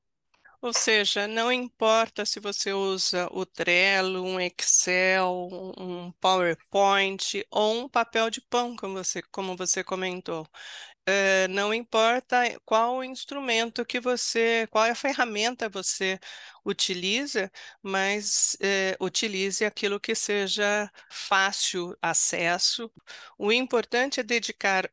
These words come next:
um tempo pra fazer o teu planejamento. Qual a estrutura desse,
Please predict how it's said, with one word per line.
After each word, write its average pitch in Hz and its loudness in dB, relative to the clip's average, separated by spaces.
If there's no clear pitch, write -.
um 269 -6
tempo 233 -2
pra 254 4
fazer 240 0
o 285 -4
teu 196 -2
planejamento. 214 -2
Qual 269 2
a 262 4
estrutura 240 -2
desse, 202 -2